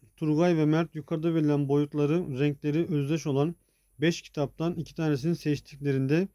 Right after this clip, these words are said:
yan yana duran iki kitabın seçilme olasılığı kaçtır? Şimdi burada bakın iki tane seç-,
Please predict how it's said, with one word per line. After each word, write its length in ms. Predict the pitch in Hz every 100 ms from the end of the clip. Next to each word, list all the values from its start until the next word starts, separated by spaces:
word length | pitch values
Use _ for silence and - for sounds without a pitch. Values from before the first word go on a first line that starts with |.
| _ _ _
yan 160 | 127 160
yana 340 | 180 160 143
duran 220 | 135 135 139
iki 220 | 139 -
kitabın 340 | - 156 175
seçilme 420 | 175 151 - 156
olasılığı 540 | 165 151 143 147 160 170
kaçtır? 560 | 156 147 - 107 - _ _ _ _ _ _ _ _ _ _ _ - - _ _ _ _ - - - - _ - _ _ - - - - _ _ _ - - - _ - - _ -
Şimdi 300 | - 170 170
burada 220 | 190 190
bakın 220 | 190 185
iki 180 | 175 180
tane 220 | 196 190
seç-, 300 | 165 165 -